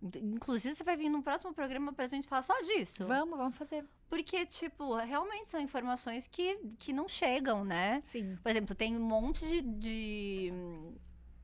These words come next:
Speaker 1: D S T que se pega mesmo com camisinha.
Speaker 2: Sim, é.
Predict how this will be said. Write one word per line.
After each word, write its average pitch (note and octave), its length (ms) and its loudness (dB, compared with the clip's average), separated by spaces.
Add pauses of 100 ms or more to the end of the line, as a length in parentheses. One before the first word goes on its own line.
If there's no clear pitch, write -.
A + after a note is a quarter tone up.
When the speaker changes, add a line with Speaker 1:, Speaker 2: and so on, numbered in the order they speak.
(300)
Speaker 1:
D G3+ 140 0
S G#3 260 0
T G#3 200 -2
que - 80 -6
se - 120 -6
pega A3 260 4
mesmo B3 560 4
com C4 240 4
camisinha. E4+ 580 0 (320)
Speaker 2:
Sim, G3+ 440 4
é. G#3+ 300 6